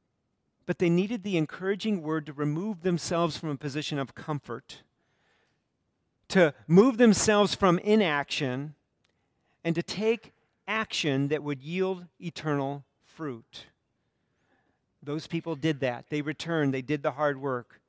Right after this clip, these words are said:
They died in Jerusalem. S-, most of them, I'm sure, they died mundane deaths of old age or disease or illness.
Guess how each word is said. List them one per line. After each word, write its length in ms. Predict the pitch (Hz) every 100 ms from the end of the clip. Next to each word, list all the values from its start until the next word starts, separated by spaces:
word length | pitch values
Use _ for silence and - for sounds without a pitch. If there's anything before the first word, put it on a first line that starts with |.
| _ _ _ _ _ _ _ _ _ _ _ -
They 140 | 180
died 380 | 147 190 214 208
in 140 | 196
Jerusalem. 720 | 147 160 180 175 175 139 117 117 _ 170 - 151 143
S-, 260 | - - -
most 500 | 156 151 165 202 -
of 120 | 196
them, 120 | 170 175
I'm 140 | 170
sure, 300 | - 185 180
they 140 | 170
died 340 | 156 170 156 147
mundane 600 | 147 156 170 156 160 160
deaths 380 | 147 165 - 147
of 140 | 131
old 380 | - 160 165 156
age 400 | 151 156 165 156
or 280 | 127 123 120
disease 640 | 123 110 143 156 165 147
or 100 | 127
illness. 440 | 135 139 147 160